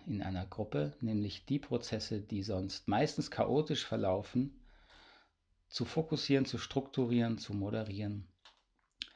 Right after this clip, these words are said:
um wirklich bessere Entscheidungen zu treffen. So, deswegen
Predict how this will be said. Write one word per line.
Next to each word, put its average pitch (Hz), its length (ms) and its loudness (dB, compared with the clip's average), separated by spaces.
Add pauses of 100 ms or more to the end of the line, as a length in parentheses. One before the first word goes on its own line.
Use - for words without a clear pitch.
(540)
um 107 220 2
wirklich 95 300 -4
bessere 92 360 -2
Entscheidungen 95 480 -4
zu - 120 -10
treffen. - 400 -16 (1200)
So, 110 160 0
deswegen 147 640 6